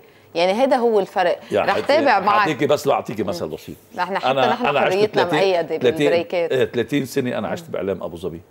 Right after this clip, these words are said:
Speaker 1: مم.
Speaker 2: بإعلام الإمارات. كنا لما بالخمسة وسبعين، ستة وسبعين نحن بدنا نطلع نزيع أخبار، كنا نقعد هيك زي أبو الهول.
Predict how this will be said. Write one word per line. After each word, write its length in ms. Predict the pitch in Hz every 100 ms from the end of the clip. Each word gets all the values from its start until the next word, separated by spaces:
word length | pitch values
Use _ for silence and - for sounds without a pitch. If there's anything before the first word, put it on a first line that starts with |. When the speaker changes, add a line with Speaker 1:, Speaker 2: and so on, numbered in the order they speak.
| -
Speaker 1:
مم. 120 | - 175
Speaker 2:
بإعلام 240 | 80 90
الإمارات. 400 | 85 80 78 82 - - - - - - - -
كنا 180 | 139 127
لما 260 | 113 110
بالخمسة 320 | 98 - 104
وسبعين، 320 | 107 110 90 110
ستة 240 | 117 -
وسبعين 420 | 98 95 85 101
نحن 220 | 107 -
بدنا 220 | 90 87 101
نطلع 220 | - 78
نزيع 260 | 80 85 -
أخبار، 300 | - 101 95
كنا 220 | 98 104
نقعد 300 | 101 78 80
هيك 280 | 95 76 - - -
زي 240 | 92 95 85
أبو 120 | 82
الهول. 300 | 78 85 80